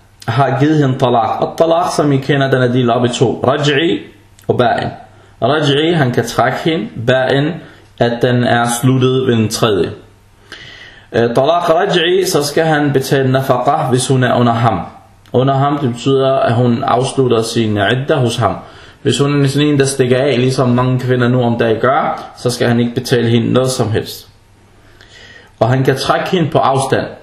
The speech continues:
Særligt hvis hun, hun er væk og siger, "Jeg laver min idda", så kan han bare sige til folk, "Jeg trækker, jeg har trukket hende tilbage", så er, så annullerer han hendes talaq. Og det kan han godt.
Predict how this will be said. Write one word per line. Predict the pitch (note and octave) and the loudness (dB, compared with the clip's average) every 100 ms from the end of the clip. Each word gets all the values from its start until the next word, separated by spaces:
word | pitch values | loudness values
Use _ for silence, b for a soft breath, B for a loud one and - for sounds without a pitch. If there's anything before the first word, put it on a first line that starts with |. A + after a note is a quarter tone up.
| - | -20
Særligt | - - B2+ B2+ B2 | -8 -2 0 2 2
hvis | A#2+ A#2+ | 0 0
hun, | B2 A2+ | 0 2
hun | B2+ A#2+ | 2 2
er | A2+ | 2
væk | D3 D3+ | 2 0
og | C#3+ | 0
siger, | C#3 B2 | 0 2
"Jeg | B2 | 2
laver | B2 B2 | 2 0
min | A#2+ A2+ G2 | 0 0 0
idda", | D#3 F#3 F#3 F#3 B B - | 0 0 0 -4 B B -8
så | - | -4
kan | C3+ C3+ | 0 0
han | C#3 B2 | 0 0
bare | A#2+ A#2+ | 0 0
sige | C3 B2+ | 0 -2
til | - | -4
folk, | A#2+ C3+ C#3 C3+ | -2 0 0 0
"Jeg | A#2 | -2
trækker, | - A#2+ A2+ | -2 -2 0
jeg | B2 | 0
har | B2+ | 0
trukket | B2 C3+ B2 B2 | 0 0 0 0
hende | A#2 | -2
tilbage", | A#2 - B2 C3 C3 | -4 -2 0 0 0
så | - | 0
er, | B2 A#2 G2+ - B2 A2 | 0 0 0 -2 -2 -4
så | - D3 | -2 0
annullerer | C3 C3+ B2+ C3 E3+ D#3+ | 0 2 2 2 2 0
han | C3 A2+ B2+ - - | 0 -2 -4 -8 -8
hendes | B2+ A#2+ | -6 -4
talaq. | - F2+ F#2+ - - B B B - | -2 0 0 -2 -10 B B B -6
Og | - | -6
det | A#2 | -2
kan | B2 | -2
han | A2 G#2+ | 0 0
godt. | F#2 - | -2 -6